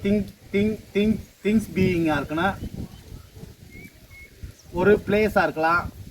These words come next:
ஒரு ஜாப், ஜாபோட டைட்டிலா இருக்கலாம். இப்ப டீச்சர்,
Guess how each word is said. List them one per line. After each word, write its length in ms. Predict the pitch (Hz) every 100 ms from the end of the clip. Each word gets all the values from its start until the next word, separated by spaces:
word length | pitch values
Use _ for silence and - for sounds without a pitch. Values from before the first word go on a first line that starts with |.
| - - - - - - - - - - - - - - - - - - - - - - - - - - - 180
ஒரு 120 | 185 -
ஜாப், 300 | 190 220 214 -
ஜாபோட 460 | 190 220 208 214 196 175 165 156 147 139 131 - - 190
டைட்டிலா 380 | 202 - 190 165
இருக்கலாம். 300 | - - - - - - _ - - - - - - - - - - - - - _ - - - - - 185
இப்ப 180 | 202 -
டீச்சர், 480 | 220 202 202 190